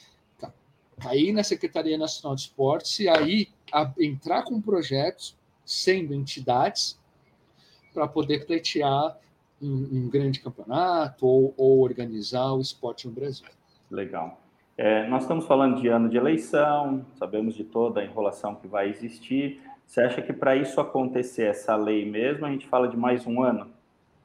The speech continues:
Speaker 1: Não, não. O que que vai
Speaker 2: Acho
Speaker 1: acontecer?
Speaker 2: que não.
Speaker 1: Ela vai ser votada depois das eleições.
Speaker 2: Sim, vamos lá,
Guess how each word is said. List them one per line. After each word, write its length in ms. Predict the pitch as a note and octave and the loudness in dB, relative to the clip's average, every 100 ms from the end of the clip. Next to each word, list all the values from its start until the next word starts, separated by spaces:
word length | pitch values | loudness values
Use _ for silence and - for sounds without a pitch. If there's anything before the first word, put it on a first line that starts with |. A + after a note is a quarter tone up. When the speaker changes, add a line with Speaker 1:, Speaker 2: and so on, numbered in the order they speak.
| _ _ - _ | _ _ -20 _
Speaker 1:
Não, 220 | D3+ A3+ G#3 B2 | 0 2 2 0
não. 160 | D#3+ | 0
O 80 | C3 | -2
que 120 | - G3 | -4 -4
que 100 | A3 | 2
vai 100 | G3+ | 2
Speaker 2:
Acho 80 | |
Speaker 1:
acontecer? 460 | - E3+ - - A#2 | 2 -6 -4 -2 -2
Speaker 2:
que 60 | G#2 | 0
não. 100 | A#2+ | 2
Speaker 1:
Ela 140 | C#3 | 2
vai 200 | C3+ G#3+ | 4 2
ser 240 | A3 - F#3 | 2 0 0
votada 720 | D#3+ C#3 - C3 D3 F3 G3+ | 2 -2 -2 0 2 2 -2
depois 800 | G3+ E3 - _ D#3+ G#3+ B3 G#3 | 0 -4 -4 _ 8 8 6 0
das 220 | F#3+ G3+ | 0 2
eleições. 760 | G3+ G#3+ - - G#2 - - - | 2 0 -4 -10 -12 -16 -18 -12
Speaker 2:
Sim, 260 | - A2+ F#2 | -4 -4 -2
vamos 200 | G#2+ A#2+ | 0 2
lá, 180 | G#2 | 2